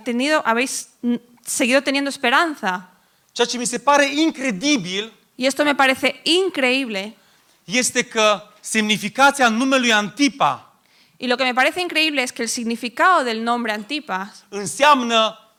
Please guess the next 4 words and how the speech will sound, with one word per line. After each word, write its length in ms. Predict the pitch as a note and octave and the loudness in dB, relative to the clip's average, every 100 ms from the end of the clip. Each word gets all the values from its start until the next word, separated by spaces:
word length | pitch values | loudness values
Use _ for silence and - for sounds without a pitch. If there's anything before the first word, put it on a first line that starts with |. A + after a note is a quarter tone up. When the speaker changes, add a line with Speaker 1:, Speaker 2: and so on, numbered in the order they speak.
| - | -12
Speaker 2:
against 460 | G3+ D#3 B3+ A#3+ - | -6 0 0 0 -4
all. 500 | - A3+ F3+ G#2 _ _ _ _ _ - | 2 4 4 0 _ _ _ _ _ -8
Speaker 1:
significa 840 | - C4 B3+ F4 - A#3+ B3 - _ | -2 -2 2 0 4 2 2 -6 _
contracorriente. 1080 | B3 B3+ B3+ C4 B3+ G#3+ F#3+ F#3 F3+ B2+ | -2 -2 0 0 0 -2 -2 -4 -10 -16